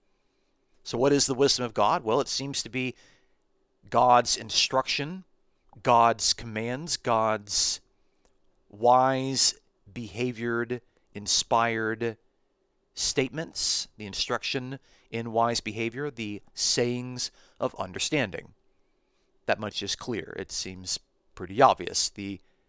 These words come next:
statements that a wise God makes and utters are surely statements that are wisdom. They are wisdom statements. Now, when we move down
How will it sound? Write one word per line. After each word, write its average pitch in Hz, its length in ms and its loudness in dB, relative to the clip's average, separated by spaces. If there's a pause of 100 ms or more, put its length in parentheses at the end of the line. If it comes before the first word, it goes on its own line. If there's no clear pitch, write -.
(160)
statements - 920 0 (120)
that 110 200 0
a 107 120 0
wise 117 540 4
God 101 540 2 (600)
makes 120 520 0
and 98 220 -10
utters 98 560 -2 (500)
are 95 100 -8
surely 95 460 -6
statements 92 580 -4
that 85 240 -6
are 87 440 -6 (1000)
wisdom. 123 540 -2 (840)
They - 100 -20
are 85 80 -14
wisdom 92 440 -4
statements. - 680 -4 (920)
Now, 131 200 4
when 139 180 2
we 139 140 -2
move 196 480 0 (440)
down 135 460 -2